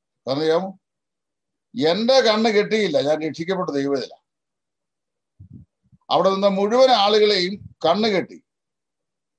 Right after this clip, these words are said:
ഇത് അക്ഷരാർത്ഥം തിരുവല്ല വെച്ച് സംഭവിച്ച കാര്യമായി പറഞ്ഞു. കെട്ടപ്പെട്ട കണ്ണ്, കണ്ണുകളുള്ളവരെല്ലാം കൊച്ചിനെ മൂന്ന് പീസായിട്ട് കണ്ടു, പിന്നെ ഒന്നിച്ച്, ഒന്നിക്കുന്നതും കണ്ടു.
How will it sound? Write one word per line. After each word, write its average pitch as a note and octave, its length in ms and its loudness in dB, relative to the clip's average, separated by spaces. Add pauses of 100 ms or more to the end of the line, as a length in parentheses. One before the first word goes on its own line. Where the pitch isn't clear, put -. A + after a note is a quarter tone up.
(2500)
ഇത് C#3+ 140 -2
അക്ഷരാർത്ഥം G#3 600 2
തിരുവല്ല F3+ 480 -2
വെച്ച് G#3 220 2
സംഭവിച്ച F#3 320 -2
കാര്യമായി D#3+ 240 -2
പറഞ്ഞു. - 260 -12 (1120)
കെട്ടപ്പെട്ട B3 480 2
കണ്ണ്, A3+ 340 2
കണ്ണുകളുള്ളവരെല്ലാം G#3 1000 0
കൊച്ചിനെ G3 360 -2
മൂന്ന് G3+ 340 -4
പീസായിട്ട് G3 440 -4
കണ്ടു, C#3+ 220 -2
പിന്നെ G3+ 300 -4
ഒന്നിച്ച്, F#3+ 300 -2 (100)
ഒന്നിക്കുന്നതും F3+ 560 -4
കണ്ടു. A2 220 -14